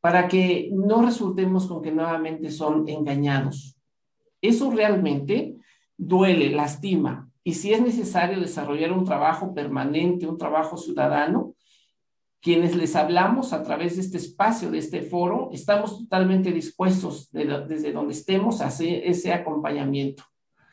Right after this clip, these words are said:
Lo hemos hecho a través de la sociedad civil organizada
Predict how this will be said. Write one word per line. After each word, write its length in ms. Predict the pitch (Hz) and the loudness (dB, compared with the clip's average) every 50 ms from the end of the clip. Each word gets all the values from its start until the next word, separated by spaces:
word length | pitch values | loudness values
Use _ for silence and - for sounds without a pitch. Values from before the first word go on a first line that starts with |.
| _ _ _ _ _ _ - | _ _ _ _ _ _ 0
Lo 100 | - 196 | 4 6
hemos 300 | 233 277 269 - - - | 6 8 6 6 4 4
hecho 500 | 240 262 254 - 311 349 427 - - - _ _ _ _ _ _ _ _ _ _ _ _ _ _ _ _ _ _ _ - _ | 4 4 4 2 0 -2 -2 -4 -8 -16 _ _ _ _ _ _ _ _ _ _ _ _ _ _ _ _ _ _ _ -14 _
a 160 | - 165 160 156 | 0 0 2 4
través 260 | 175 175 170 180 175 | 2 4 4 4 4
de 80 | 190 | 4
la 140 | 185 180 175 | 4 4 2
sociedad 520 | - - 151 143 - 135 139 151 151 156 151 | 0 -2 -6 -6 -4 -2 2 4 4 4 2
civil 360 | 151 147 143 143 151 147 147 | 0 -2 -2 -2 0 0 0
organizada 720 | 143 143 143 139 139 139 - - 123 123 123 127 - - | -2 -2 -4 -6 -6 -6 -6 -6 -6 -6 -6 -8 -10 -12